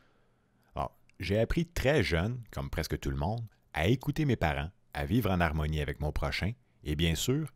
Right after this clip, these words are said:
à espérer un monde meilleur pour le futur. Comme tout le monde qui est allé à l'école,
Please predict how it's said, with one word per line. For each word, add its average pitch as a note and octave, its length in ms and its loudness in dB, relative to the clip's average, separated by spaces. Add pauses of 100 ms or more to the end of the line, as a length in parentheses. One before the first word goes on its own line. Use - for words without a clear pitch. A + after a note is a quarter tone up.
à D2+ 140 -2
espérer A2 500 2
un F2+ 100 4
monde E2+ 280 2
meilleur G2 480 2
pour G#2+ 180 4
le G#2+ 80 6
futur. - 580 -6 (680)
Comme B1+ 160 -8
tout G2+ 100 6
le A#2 60 8
monde B2+ 140 8
qui A#2 80 6
est - 80 6
allé G2+ 120 8
à G2 60 8
l'école, G2 420 4